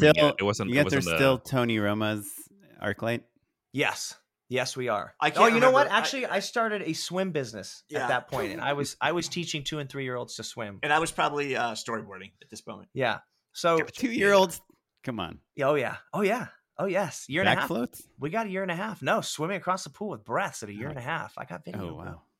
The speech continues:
Speaker 3: <laughs>
Speaker 4: It's not everybody. That's
Speaker 3: It's
Speaker 4: the,
Speaker 3: not
Speaker 4: that's
Speaker 3: everybody. It's
Speaker 1: That's
Speaker 3: the
Speaker 1: crazy.
Speaker 3: phenom kid that can do that, but you get the athletic ones, and you're like, "Oh, shit, little Billy's gonna be, you know,
Speaker 4: It's gonna be that protege.
Speaker 3: little Phelps."
Speaker 4: <laughs>
Speaker 3: Um,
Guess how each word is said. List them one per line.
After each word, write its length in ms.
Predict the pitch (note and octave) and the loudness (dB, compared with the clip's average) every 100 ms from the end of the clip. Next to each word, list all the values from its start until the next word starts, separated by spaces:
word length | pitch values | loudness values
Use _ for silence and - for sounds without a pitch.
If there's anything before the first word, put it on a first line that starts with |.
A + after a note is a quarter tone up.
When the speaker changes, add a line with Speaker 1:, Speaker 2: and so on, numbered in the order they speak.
| - | -6
Speaker 3:
<laughs> 120 | A#3 A3+ - - - - | -4 -4 -2 -4 -4 -6
Speaker 4:
It's 180 | C#4+ - | -2 2
not 160 | D#3+ | 4
everybody. 520 | C#3 B2+ A#2 A2+ G#2+ - | 4 0 -4 -8 -10 -4
That's 160 | C#3+ | -2
Speaker 3:
It's 80 | F3+ | 0
Speaker 4:
the, 40 | A3+ | 8
Speaker 3:
not 160 | F#3 | 8
Speaker 4:
that's 120 | F3+ E3 | 10 6
Speaker 3:
everybody. 180 | D#3+ F3 | 2 2
It's 80 | - | 2
Speaker 1:
That's 180 | G#3+ | 2
Speaker 3:
the 140 | - G3 | 2 4
Speaker 1:
crazy. 60 | |
Speaker 3:
phenom 320 | E3 D3 B2 D3+ | 6 6 4 0
kid 180 | C#3+ | 0
that 80 | B2+ | -2
can 160 | B2+ B2 | -6 -4
do 140 | C3+ | -2
that, 220 | B2 G2+ - | 0 0 -2
but 160 | G2 | -4
you 140 | B2+ D3+ | -2 -2
get 200 | C#3+ D#3+ | -2 -2
the 120 | D3 | 0
athletic 400 | B2+ B2+ B2+ B2+ | 2 2 0 -2
ones, 220 | G#2+ G2 | -8 -10
and 80 | G2+ | -12
you're 80 | G#2 | -10
like, 140 | G2 A#2+ | -8 -6
"Oh, 60 | |
shit, 280 | D#3+ D4 - - _ - | -8 -6 -10 -12 _ -12
little 220 | C3+ D3+ | -10 -8
Billy's 400 | D#3 G2 G#3+ D#3+ | -6 -6 -6 -8
gonna 200 | E3 G2+ | -8 -8
be, 460 | G3 G3 A#3 A3 G3+ _ | -8 -8 -8 -10 -12 _
you 120 | D3 | -8
know, 120 | D3 D3+ | -6 -6
Speaker 4:
It's 120 | D3+ | -8
gonna 160 | D3+ D3+ | -12 -4
be 120 | F#3+ | -2
that 160 | G3 | -2
protege. 420 | G#3+ A3 F3 F3+ D3+ | -2 -4 -4 -4 -2
Speaker 3:
little 180 | D#3+ G3+ | 0 0
Phelps." 540 | - B3+ A#3 - - B2+ | -2 -2 -2 -10 -12 -16
Speaker 4:
<laughs> 640 | B2+ D3 C3+ C#3 - - | -14 -12 -12 -14 -12 4
Speaker 3:
Um, 380 | D3+ D3+ C#3 | 6 6 4